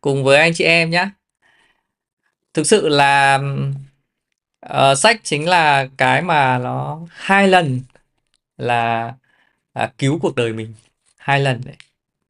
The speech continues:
Thay đổi, làm thay đổi cuộc đời mình. Và mình thực sự là đến bây giờ mình rất biết ơn và mình vẫn tiếp tục, tiếp tục,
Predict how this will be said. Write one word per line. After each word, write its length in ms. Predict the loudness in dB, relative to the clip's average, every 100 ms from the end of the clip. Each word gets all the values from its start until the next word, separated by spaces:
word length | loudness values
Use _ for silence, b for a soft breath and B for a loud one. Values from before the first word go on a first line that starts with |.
| _ _ _ _ _ _ _ _ _ _ _ _
Thay 180 | 0 4
đổi, 220 | 4 2
làm 180 | -2 -4
thay 160 | -2 2
đổi 160 | 2 2
cuộc 140 | -4
đời 180 | -6 -8
mình. 200 | -10 -14 -18 _ _ _ _ _ _ _
Và 400 | 0 2 2 2
mình 500 | 0 -2 -4 -8 -10 -12 -12
thực 140 | -6 -2
sự 160 | 0
là 100 | 0
đến 200 | -2 -2
bây 100 | -2
giờ 280 | 2 2 0 -10 _ _ -10
mình 200 | -6 -2
rất 180 | -2 -2
biết 140 | -2
ơn 380 | 0 0 -2 -8 b b b
và 240 | -2 0 0
mình 420 | -2 -4 -6 -6
vẫn 280 | -6 -6 -8
tiếp 160 | -4 -4 0
tục, 180 | -2 -2 _ _ _ _ _ _ _ _ _ _ -2
tiếp 160 | -2 0
tục, 160 | -4